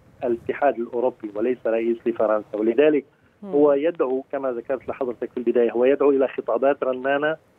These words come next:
Speaker 1: بدون تفسير كيف يمكن أن تعمل هذه الخطابات. يعني الآن هو يدعو إلى إقر-، إقراض مشترك أو أن يكون هناك قروض مشتركة في تمويل السياسات الدفاعية، يعني بمعنى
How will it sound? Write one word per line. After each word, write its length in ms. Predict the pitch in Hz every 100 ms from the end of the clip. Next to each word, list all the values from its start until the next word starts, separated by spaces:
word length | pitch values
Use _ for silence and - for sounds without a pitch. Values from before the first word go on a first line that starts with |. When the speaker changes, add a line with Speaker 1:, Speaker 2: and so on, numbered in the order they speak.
| _ _ -
Speaker 1:
بدون 520 | 131 165 196 208 208 _ _
تفسير 600 | 151 - _ - 202 165 -
كيف 200 | 135 139
يمكن 360 | 139 156 147 127
أن 140 | 117
تعمل 280 | 135 135 113
هذه 180 | 117 117
الخطابات. 540 | - - 110 104 98
يعني 160 | 117 120
الآن 340 | 139 165 180 165
هو 100 | 156
يدعو 460 | 147 165 156 160 165 _ _ _
إلى 280 | 147 156 156 -
إقر-، 440 | - - 151 160 160 _ _
إقراض 500 | 139 - - 156 175 160 151
مشترك 540 | 185 - 113 110 110 -
أو 280 | 135 151 -
أن 80 | 127
يكون 260 | 117 156
هناك 240 | 143 143 139
قروض 240 | 131 156 160
مشتركة 500 | 127 - 147 143 143
في 180 | 139 135
تمويل 460 | 131 131 151 165 - _ _ _ -
السياسات 800 | 135 135 123 - 139 127 160 156 -
الدفاعية، 640 | 156 131 135 139 120 117 113
يعني 160 | 107 -
بمعنى 300 | 120 131 135